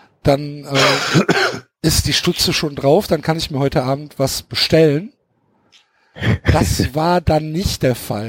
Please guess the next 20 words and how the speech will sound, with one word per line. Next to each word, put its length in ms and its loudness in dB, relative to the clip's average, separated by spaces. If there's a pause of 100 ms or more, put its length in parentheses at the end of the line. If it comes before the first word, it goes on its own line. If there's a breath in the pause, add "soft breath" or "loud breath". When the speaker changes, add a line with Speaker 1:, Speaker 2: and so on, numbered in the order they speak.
(140)
Speaker 1:
Also, 380 2
du 260 -2
hast 220 0
dann 100 -4
schon 440 0 (580 loud breath)
hast 160 2
dann 100 2
schon 300 4
halt 220 4
irgendwie 440 2
Nudeln 340 2
mit 120 0
Tomatensauce 640 0
gegessen 460 0
und 100 -8
konntest 320 0
dir 100 6
halt 140 2
einfach 300 0
nicht 320 0